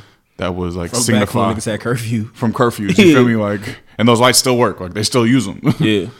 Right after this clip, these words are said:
Speaker 1: And just seeing the, the remnants of apartheid. I mean, it's still apartheid. You know, it's, you hear about Mandela. You know, I, I know my first trip to South Africa was like, "Oh, I heard about Mandela. Apartheid ended." And then I went to Cape Town, and I'm like,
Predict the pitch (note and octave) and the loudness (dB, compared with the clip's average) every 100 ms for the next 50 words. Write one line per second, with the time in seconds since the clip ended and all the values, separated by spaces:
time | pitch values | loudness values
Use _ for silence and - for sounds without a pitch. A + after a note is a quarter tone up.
0 | _ _ - G2 - G#2+ F#2+ F#2 F2+ F2 | _ _ -6 -4 -2 -2 0 -2 -2 -4
1 | F2 G#2+ F#2+ F#2 F#2+ F2+ F2 - _ _ | -2 0 0 -2 -4 -6 -10 -20 _ _
2 | _ _ _ _ _ _ _ _ _ _ | _ _ _ _ _ _ _ _ _ _
3 | _ _ _ - - G2+ - E2+ F#2 F#2+ | _ _ _ -10 -4 -4 -6 -10 -10 -10
4 | F2+ G2 - G2+ F2 G2 G2+ D#2 C2+ G#2 | -10 -8 -6 -6 -6 -8 -8 -12 -14 -18
5 | - G#2 F2+ F2 F2 - - A2+ _ _ | -14 -10 -8 -8 -10 -12 -16 -20 _ _
6 | _ _ _ _ _ _ _ - G2 F#2+ | _ _ _ _ _ _ _ -10 -6 -4
7 | F#2 F#2 F#2+ F#2 G2+ G2 F#2 F#2+ A2 F#2+ | -4 -4 -6 -6 -6 -6 -10 -12 -10 -6
8 | F#2+ F#2 G2 F#2+ F#2 F#2+ F#2+ F2+ - - | -6 -4 -4 -2 -2 -4 -6 -8 -12 -12
9 | - E2+ F2+ F#2 F2+ F2 E2+ E2+ F2+ F2+ | -10 -8 -8 -8 -8 -12 -10 -8 -6 -4
10 | F#2 F#2 F2+ F#2 F#2 F#2 F#2 F#2+ F#2 F2+ | -4 -6 -6 -6 -4 -4 -2 -2 -4 -8
11 | _ _ _ _ _ _ _ - - G2+ | _ _ _ _ _ _ _ -10 -4 -4
12 | - F#2+ G2 F#2+ F2+ F2 F2 F2 F2 F#2+ | -4 -6 -4 -4 -6 -6 -6 -6 -6 -6
13 | F2+ F2 E2+ - G2 G2 F#2+ F2 E2+ F2 | -6 -10 -14 -10 -10 -8 -10 -10 -10 -12
14 | F2+ F#2 E2 D2+ | -12 -12 -12 -16